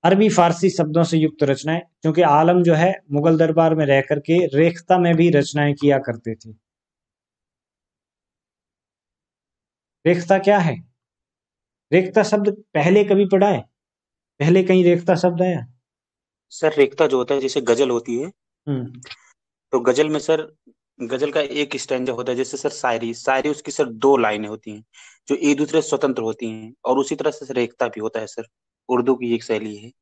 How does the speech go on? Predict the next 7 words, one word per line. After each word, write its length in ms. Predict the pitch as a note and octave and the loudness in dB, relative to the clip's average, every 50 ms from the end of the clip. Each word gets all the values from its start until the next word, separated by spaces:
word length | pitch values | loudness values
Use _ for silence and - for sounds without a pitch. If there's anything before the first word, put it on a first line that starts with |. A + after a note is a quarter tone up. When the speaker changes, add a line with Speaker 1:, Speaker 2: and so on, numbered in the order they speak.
| _ _ _ _ _ _ _ _ _ - | _ _ _ _ _ _ _ _ _ -8
Speaker 1:
हाँ। 300 | A2 G#2+ G#2+ G#2 - - _ _ _ _ _ _ _ _ _ _ _ _ _ _ _ _ _ _ _ _ _ _ _ _ _ _ - | -8 -6 -8 -8 -12 -16 _ _ _ _ _ _ _ _ _ _ _ _ _ _ _ _ _ _ _ _ _ _ _ _ _ _ -10
आपने, 480 | C#3+ D3 - F3+ F#3 F#3+ F#3+ F#3+ F#3 F3 | -10 -6 -2 0 2 2 4 2 2 2
अम, 840 | D#3+ D#3 D3 C#3+ C#3+ C#3 C3+ C3+ C3 C3 C3 B2+ B2+ B2+ C3 C3 - _ _ _ _ _ - | 2 4 4 2 2 2 0 -2 -2 -4 -4 -4 -6 -8 -8 -10 -14 _ _ _ _ _ -2
वो 100 | D#3 E3 | -2 0
वीडियो 320 | E3 E3+ F#3+ F#3 G3 G3+ F#3+ | 0 2 0 2 2 2 4
देखा 280 | E3+ F3 F3 F3 F3+ | 4 2 2 4 2
होगा 460 | F3 D#3 C3+ C3 C#3+ D#3 F#3+ F#3+ - | 2 2 4 4 2 2 2 0 -6